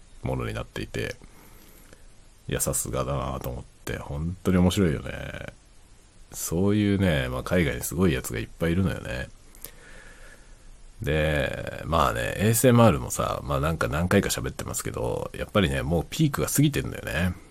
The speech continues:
コンテンツとしてのピークが。で、結構飽きられつつあるというか、あの、ジャンル自体としては衰退してないんですけど、あまりにもね、たくさん出てきすぎてるんだよね。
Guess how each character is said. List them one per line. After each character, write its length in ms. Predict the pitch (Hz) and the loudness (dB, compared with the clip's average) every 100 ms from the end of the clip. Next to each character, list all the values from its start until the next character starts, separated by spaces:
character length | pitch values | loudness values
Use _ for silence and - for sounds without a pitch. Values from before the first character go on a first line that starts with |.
| - - - - | -20 -20 -12 -4
コ 120 | 76 | -2
ン 80 | 69 | 0
テ 120 | 139 | -2
ン 40 | |
ツ 100 | 139 | -2
と 80 | - | -4
し 60 | - | -4
て 80 | 67 | -4
の 80 | |
ピ 140 | 60 131 | -4 -6
ー 60 | |
ク 120 | - - | -6 -6
が。 180 | - - - - - - - - - | -8 -8 -20 -20 -20 -20 -20 -20 -10
で、 320 | - 73 71 - - - - - - - - - - - - | -4 -2 -2 -6 -14 -20 -20 -20 -20 -20 -20 -20 -20 -16 2
結 160 | 147 156 | 2 4
構 140 | - | 4
飽 100 | 69 | 4
き 100 | - 95 | 4 6
ら 100 | 104 | 6
れ 100 | 107 | 4
つ 160 | - | 0
つ 140 | - 73 | 0 2
あ 80 | |
る 80 | 69 | 0
と 120 | - | -4
い 60 | - | -8
う 40 | |
か、 360 | - - - - - - | -6 -4 -4 -8 -14 -10
あ 80 | 131 | -8
の、 540 | 127 120 113 110 - - 90 | -8 -8 -8 -10 -12 -10 0
ジ 120 | 107 | 6
ャ 60 | |
ン 100 | 156 | 8
ル 60 | 170 | 8
自 140 | 175 160 | 6 6
体 180 | 85 | 4
と 100 | 71 | 4
し 80 | - | -2
て 80 | - | -2
は 80 | 62 | -2
衰 220 | - 65 | -4 -4
退 160 | 71 67 | -2 -2
し 80 | |
て 80 | 73 | -2
な 100 | 71 | -2
い 60 | 69 | -2
ん 60 | |
で 60 | 110 | -4
す 100 | - | -6
け 100 | - | -6
ど、 320 | 120 101 - - - - - - - | -6 -6 -8 -16 -20 -20 -20 -10 0
あ 120 | 92 | 6
ま 120 | 131 | 8
り 80 | 165 | 10
に 80 | 123 | 8
も 120 | 67 | 6
ね、 200 | 67 62 | 0 -2
た 120 | - 73 | -4 -4
く 80 | |
さ 180 | - 151 | 0 0
ん 80 | 87 | 2
出 100 | 123 | 2
て 140 | - | 2
き 80 | - | -2
す 140 | - 92 | -2 -2
ぎ 140 | 71 - - - | -4 -10 -14 -6
て 100 | 117 | -4
る 140 | 123 | -4
ん 100 | 113 | -6
だ 60 | 104 | -6
よ 100 | 101 | -4
ね。 220 | 117 | -4